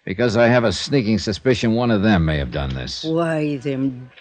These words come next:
Speaker 2: dirty, conniving. Oh, no, Johnny, you must be wrong.
Speaker 1: Oh?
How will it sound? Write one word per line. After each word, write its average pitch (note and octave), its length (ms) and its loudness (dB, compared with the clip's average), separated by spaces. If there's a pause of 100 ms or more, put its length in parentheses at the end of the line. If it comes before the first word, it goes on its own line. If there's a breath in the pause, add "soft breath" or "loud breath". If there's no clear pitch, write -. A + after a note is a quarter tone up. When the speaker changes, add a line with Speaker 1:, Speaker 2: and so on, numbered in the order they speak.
Speaker 2:
dirty, A3 680 6
conniving. A3 1160 6 (640 soft breath)
Oh, G#3+ 720 8
no, G3 380 4
Johnny, C3+ 240 -6
you C3 120 -6
must D#3 240 -6
be D#3+ 100 -2
wrong. B2+ 400 -4
Speaker 1:
Oh? F#2 380 0